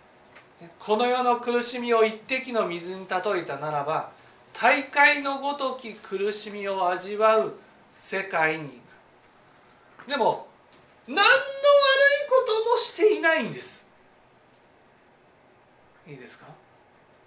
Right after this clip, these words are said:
何にも悪いことをしていなくても、地獄に落ちるんです。なんで？だって、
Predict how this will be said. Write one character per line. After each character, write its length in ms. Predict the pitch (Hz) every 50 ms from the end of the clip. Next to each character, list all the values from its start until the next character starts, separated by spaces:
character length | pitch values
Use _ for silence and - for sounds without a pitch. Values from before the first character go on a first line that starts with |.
| _ _ _ _ _ _ -
何 100 | 190 208
に 80 | 320 370
も 40 | 440
悪 120 | 453 494 508 508 523 523 523 523 508 508 480 480 494 494 508 494 466
い 20 |
こ 120 | - 453 440
と 240 | 427 427 392 381 381
を 60 | 381
し 180 | 381 - - -
て 160 | 302 302 294
い 60 | 285
な 160 | 285 294 302
く 140 | 302 294 -
て 140 | - - 190
も、 280 | 165 180 190 170 - - - _ _ _ _ _ _ _ _ _ _ _ _ _ _ _ _ _ _ _ _ _ _ _ _ _ _ _ _ _ _ _ _ _ _ _ _ _ - - _ _ _ _ _ _ _
地 140 | 160 143 143
獄 240 | 147 151 156 147 165
に 120 | 151 143
落 120 | 123 117 113
ち 140 | - - 135
る 60 | 120
ん 20 | 113
で 120 | - -
す。 140 | - - - _ _ _ _ _ _ _ _ _ _ _ _ _ _ _ _ _ _ _ _ _ _ _ _ _ _ _ _ _ _ _ _ _ _ _ _ _ _ _ _ _ _ _ _ _ _ _ _ _ _ _ _ -
な 160 | 156 156 165
ん 120 | 156 135 120
で？ 200 | 127 127 127 - _ _ _ _ _ _ _ _ _ _ _ _ _ _ _ _ _ _ _ _ _ _ -
だ 120 | 165 170
っ 80 | 170 -
て、 340 | - 165 143 127 117 110